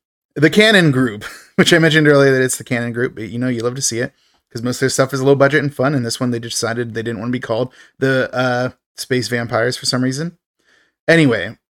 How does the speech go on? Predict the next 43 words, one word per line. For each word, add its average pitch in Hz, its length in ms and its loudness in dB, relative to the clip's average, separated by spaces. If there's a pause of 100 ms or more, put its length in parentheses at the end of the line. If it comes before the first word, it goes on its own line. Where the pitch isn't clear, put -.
(220)
we 139 120 4
get 139 240 4
a 127 160 0
rousing, 175 960 0 (220)
uh, 120 420 2 (320)
sweeping 151 720 2
orchestral, 139 1000 2 (380)
uh, 117 400 -2
music 143 540 2 (260)
as 123 300 2
we 127 100 0
look 139 240 2
at 120 140 0
some 156 200 -2
rocks. 123 600 0 (680)
I 117 80 -6
don't 117 80 -4
know 113 100 -4
if 104 60 -10
it's 101 100 -8
a - 40 -16
planet. 165 380 2
I 120 60 -6
don't 123 100 -2
know 113 60 -4
if 104 60 -10
it's 104 120 -8
a - 20 -6
meteor. 156 400 0
I 151 60 -4
don't 147 100 2
know 135 80 2
what 131 160 4
it 131 100 0
is, 131 280 0
but - 360 -4
sure 151 200 2
is 143 160 2
nice 147 160 0
to 139 80 0
have 135 160 2
that 135 160 4
score. 147 420 2